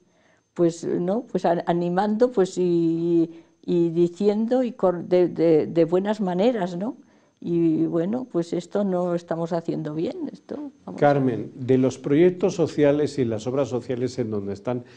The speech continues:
Speaker 2: las misioneras agustinas recoletas, ¿cuál es la que más te ha llamado la atención?
Speaker 1: Pues mira,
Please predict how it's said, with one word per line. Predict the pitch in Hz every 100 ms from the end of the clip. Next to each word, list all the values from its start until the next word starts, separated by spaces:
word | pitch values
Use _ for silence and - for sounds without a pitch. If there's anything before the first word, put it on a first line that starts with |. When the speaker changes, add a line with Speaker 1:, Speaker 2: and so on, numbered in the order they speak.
| - _ _
Speaker 2:
las | 120 117
misioneras | 110 123 123 117 135 147 139
agustinas | 127 113 135 131 120
recoletas, | 110 117 131 131 131 110 -
¿cuál | 143 143
es | 143 131 - - _ _ _ _
la | - 117
que | 113
más | 117 120
te | - 113
ha |
llamado | 104 95 101 107
la | 98
atención? | 92 90 - 98 87 - _ _ _
Speaker 1:
Pues | - 175 165 170
mira, | 190 190 151 -